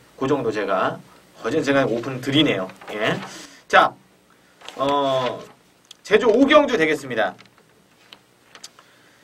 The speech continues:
자, 오 경주는 얘기 드릴게요. 이번엔 경주는 현장에서 한 삼 등급 정도로 들어갈 수 있는 경주인데, 기본 인기권은 아실 거예요. 육 번 마 호비, 뭐 갈색 포골,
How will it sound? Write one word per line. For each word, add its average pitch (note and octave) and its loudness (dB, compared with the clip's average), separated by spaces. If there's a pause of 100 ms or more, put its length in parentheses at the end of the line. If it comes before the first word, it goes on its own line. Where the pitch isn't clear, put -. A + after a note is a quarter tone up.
(240)
자, D3 4
오 F#3+ 4
경주는 C4 6
얘기 F#3 4
드릴게요. A2+ -2
이번엔 G#3 2
경주는 G3+ 2
현장에서 A#3 2
한 A3 6
삼 D4 0
등급 C#4 2
정도로 F#3 -2
들어갈 D3 0
수 C#3+ -8
있는 C3+ -8
경주인데, A#2+ -2 (1500)
기본 C#4+ 4
인기권은 B3+ 2
아실 D#3+ 2
거예요. D#3 4
육 C#3+ 0
번 D#3 0
마 D3 4
호비, D3+ 0 (280)
뭐 A2 -4
갈색 C#3+ 0
포골, C#3 2